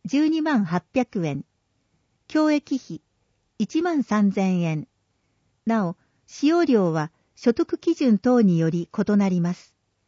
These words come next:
また、募集住宅及び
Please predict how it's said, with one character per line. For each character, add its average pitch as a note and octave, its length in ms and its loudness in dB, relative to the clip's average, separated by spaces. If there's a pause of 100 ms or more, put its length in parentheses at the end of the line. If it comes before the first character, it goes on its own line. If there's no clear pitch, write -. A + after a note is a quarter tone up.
(540)
ま F#3+ 140 -2
た、 F#3+ 200 -4 (360)
募 G#3 120 4
集 E4+ 240 2
住 E4 220 0
宅 D#3+ 400 -6 (140)
及 G#3 240 0
び G3 200 -6